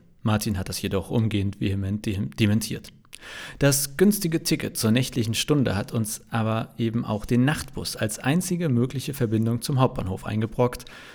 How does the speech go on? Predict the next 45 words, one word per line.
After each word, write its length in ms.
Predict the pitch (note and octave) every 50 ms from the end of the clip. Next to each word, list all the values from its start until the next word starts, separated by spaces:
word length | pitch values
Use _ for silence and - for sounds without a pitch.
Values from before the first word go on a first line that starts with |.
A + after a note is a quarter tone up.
| - - - - - _ _
Eigentlich 500 | - - C3 D3+ F3 F3 F#3 F#3 E3+ E3
eine 160 | D3+ C3 C3+
entspannte 480 | C#3 D3 C3+ - - B2 A#2+ B2 B2+ C3+
Sache. 320 | A#2 A2+ F2+ - - - - - - - - _ - - _ -
Naja, 400 | - B2+ C3 C3+ B2 G2+ F#2 - - - - - - -
eigentlich. 500 | - A#2+ A2+ G#2 G#2 G2 - - - - - - - - -
Wenn 140 | - D#3 F3+
nicht 180 | G3 F#3+ - -
kurz 300 | - A3+ A#3 A3+ - E3+
nach 240 | D#3+ D3 B2+ B2
uns 180 | - - - -
auch 80 | G#2+ -
zwanzig 400 | - - D3+ D#3+ E3+ F3 - -
Jugendliche 400 | E3+ E3 D#3+ - D3 C3 - C#3
in 80 | C3+
den 100 | C#3 C#3
Bus 200 | C3 A#2+ G#2 -
gestiegen 400 | - G#2 - - - A2 G#2+ G#2
wären, 260 | G2+ A2 B2 D#3 D#3+
bei 140 | C3 B2+ A#2
denen 180 | A2+ B2+ C#3+ D#3+
ich 140 | D#3+ - -
mir 100 | C3 C3
nicht 220 | E3 E3 - -
sicher 200 | E3+ D#3+ A#2 G#2
bin, 260 | F2 - A2+ G#2 F#2+
ob 160 | - A2+ -
man 120 | B2 A#2+ A#2+
noch 160 | A#2+ A#2+ -
von 240 | - - A#2+ A#2 A2
zu 180 | - - C#3
viel 140 | C3 - B2+
Alkohol 480 | B2 A#2+ B2+ C3+ - C#3 A2+ A2+ B2 A#2+
im 140 | A2+ A2+ A2
Blut 260 | C3 F3 G#3+ - -
oder 320 | - F#3 C#3+ C3+ C#3+ C3+
schon 300 | C3 - C3+ C3+ C3 C3
von 220 | C3+ - B2 A#2+ A2+
zu 160 | - B2 A2
wenig 280 | B2+ C3+ C3+ B2+ -
Blut 240 | - B2+ A#2+ B2+ -
im 140 | - D#3 D#3
Alkohol 420 | D3+ B2+ A2+ - A2+ F#2+ G2 G2
sprechen 380 | F#2+ - - - G2 - - -
sollte. 340 | - G#2 G#2 G2+ - -